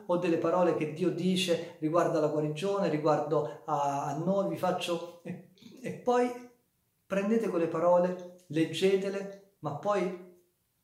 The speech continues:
eh, credetele. Non dovete solo leggerle, non dovete solo conoscerle mentalmente, deve essere una, ehm, un seme, devono entrare nel vostro cuore e portare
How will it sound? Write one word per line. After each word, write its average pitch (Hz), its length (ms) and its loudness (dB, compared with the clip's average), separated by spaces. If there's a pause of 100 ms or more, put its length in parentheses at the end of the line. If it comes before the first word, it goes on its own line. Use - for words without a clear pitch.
(460)
eh, 139 440 -8
credetele. 147 920 -4 (240)
Non 147 160 -6
dovete 185 260 -2
solo 151 240 -4
leggerle, 127 920 -2
non 151 120 -6
dovete 196 240 0
solo 160 200 -2
conoscerle 160 600 -2
mentalmente, 147 840 -4
deve 147 220 -2
essere 156 600 -6 (640)
una, 147 800 -4
ehm, 131 560 -12 (220)
un 160 180 -8
seme, 117 600 -4
devono 147 260 -4
entrare 180 760 -2
nel 139 220 -6
vostro 151 420 -4
cuore 170 500 -2
e 160 80 -10
portare 139 840 -10